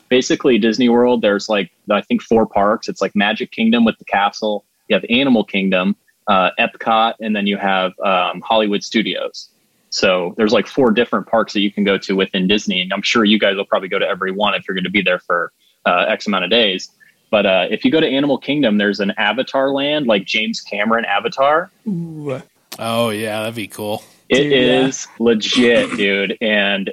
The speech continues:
Speaker 1: you can get, like, cool food and drinks there. There's, like, a river journey, which is, like, one of the rides, but there's a, a ride called Flight of the Avatar. And it's basically, like, you put on three D glasses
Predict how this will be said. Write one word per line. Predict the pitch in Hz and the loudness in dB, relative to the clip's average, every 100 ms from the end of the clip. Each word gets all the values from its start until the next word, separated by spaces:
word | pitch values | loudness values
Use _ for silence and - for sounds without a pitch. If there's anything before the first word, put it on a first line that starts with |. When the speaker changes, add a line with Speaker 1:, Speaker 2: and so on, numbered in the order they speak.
| - - | -10 -2
Speaker 1:
you | 240 | 0
can | - 110 | 4 2
get, | 117 | 4
like, | 113 95 - | 2 0 0
cool | 143 117 | 0 0
food | - 165 170 160 | 2 2 4 4
and | 113 | 2
drinks | 113 151 156 - | 2 0 0 2
there. | 139 139 135 127 | 4 6 4 2
There's, | 110 104 | -4 -4
like, | 107 98 | -6 -4
a | 95 | -6
river | 101 135 135 127 | 0 0 2 -2
journey, | 127 131 135 135 135 127 | -2 -2 0 -2 -2 -2
which | 113 120 | -2 0
is, | - | 0
like, | 110 | 0
one | 127 | 0
of | 123 | 0
the | 120 | 2
rides, | 120 120 120 - | 4 2 0 -4
but | 113 | -4
there's | 113 110 - | 0 0 2
a, | 101 98 110 | 0 2 0
a | |
ride | 107 120 - | 2 0 0
called | 107 90 | -6 -6
Flight | - 104 110 | -2 0 0
of | 107 | -2
the | 104 | 0
Avatar. | 95 95 107 127 127 143 139 _ _ _ _ - | 0 -2 -2 0 2 0 -4 _ _ _ _ -2
And | 120 | 2
it's | 113 - | 2 2
basically, | 120 131 - - 160 147 | 0 0 -2 0 2 2
like, | 127 110 - - | 4 2 -2 -2
you | 120 | -2
put | 147 139 | 2 2
on | 131 123 | 2 0
three | 131 139 | 2 2
D | 135 | 2
glasses | 131 120 110 110 - 110 107 - | 2 2 2 0 -4 -4 -4 -8